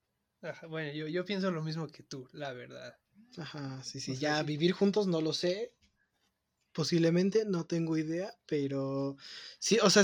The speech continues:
Speaker 2: antes de ello, la neta sí me gustaría experimentar ese rollo de roomies.
Speaker 1: ¿Sí?
Speaker 2: Simón.
Speaker 1: O sea, ya, ya lo hablamos en un capítulo anterior,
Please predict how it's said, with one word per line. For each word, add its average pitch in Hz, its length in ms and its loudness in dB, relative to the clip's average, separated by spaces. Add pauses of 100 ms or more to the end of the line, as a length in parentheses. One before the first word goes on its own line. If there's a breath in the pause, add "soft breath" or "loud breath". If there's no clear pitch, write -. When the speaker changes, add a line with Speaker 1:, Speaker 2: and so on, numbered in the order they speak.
Speaker 2:
antes 208 320 4
de 165 200 6
ello, 202 220 2
la 180 160 4
neta 160 220 0
sí 180 80 2
me 185 80 4
gustaría 147 240 2
experimentar 143 580 0
ese 156 180 2
rollo 147 320 0
de 131 480 -2
roomies. - 840 -4 (1400)
Speaker 1:
¿Sí? 196 420 -4 (400)
Speaker 2:
Simón. 151 460 0 (420)
Speaker 1:
O 175 80 -10
sea, 160 160 -4
ya, 170 140 0
ya 180 180 2
lo 196 80 4
hablamos 185 760 -2
en 147 120 -6
un 156 100 -6
capítulo 160 600 -8
anterior, 156 600 -4